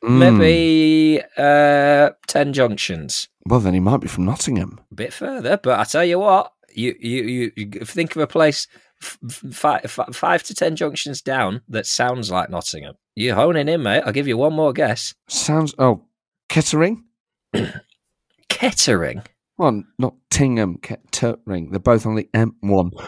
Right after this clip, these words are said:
Speaker 2: He's from
Speaker 1: Nottingham.
Speaker 2: Northampton. He's from
Speaker 1: Oh,
Speaker 2: Northampton.
Speaker 1: oh, very close, very
Speaker 2: Well, I don't
Speaker 1: close.
Speaker 2: mind it. I don't mind it. That's good.
Speaker 1: Powers are strong with
Speaker 2: What
Speaker 1: me.
Speaker 2: does he do for a living?
Speaker 1: I think I said accountant.
Speaker 2: Yeah,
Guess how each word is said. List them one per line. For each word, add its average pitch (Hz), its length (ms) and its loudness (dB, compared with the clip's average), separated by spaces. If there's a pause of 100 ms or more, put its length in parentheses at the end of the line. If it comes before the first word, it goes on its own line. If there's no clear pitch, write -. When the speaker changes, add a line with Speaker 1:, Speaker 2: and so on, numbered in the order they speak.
(960)
Speaker 2:
He's 117 120 -6
from 147 80 0 (100)
Speaker 1:
Nottingham. 101 320 0
Speaker 2:
Northampton. 101 600 -2 (200)
He's 101 160 -8
from 104 200 -6
Speaker 1:
Oh, 90 120 -2
Speaker 2:
Northampton. 113 880 -4
Speaker 1:
oh, 80 180 -12
very 101 440 -2
close, 87 460 -6
very 101 160 -10
Speaker 2:
Well, 113 120 4
I 113 40 4
don't 214 200 4
Speaker 1:
close. 233 120 2
Speaker 2:
mind 247 200 2
it. 139 240 2
I 131 80 2
don't 196 240 0
mind 233 280 -2
it. 139 160 0
That's 170 200 -6
good. 180 360 -4 (380)
Speaker 1:
Powers 98 420 0
are 80 40 -6
strong 101 420 -6
with 95 100 -2
Speaker 2:
What 127 140 0
Speaker 1:
me. - 60 -12 (140)
Speaker 2:
does 113 200 0
he 110 100 0
do 107 240 0
for 98 220 -2
a 92 60 0
living? 82 360 -4 (1160)
Speaker 1:
I 92 40 -6
think 110 140 0
I 107 60 2
said 98 180 -2
accountant. 95 640 -2 (120)
Speaker 2:
Yeah, 80 240 0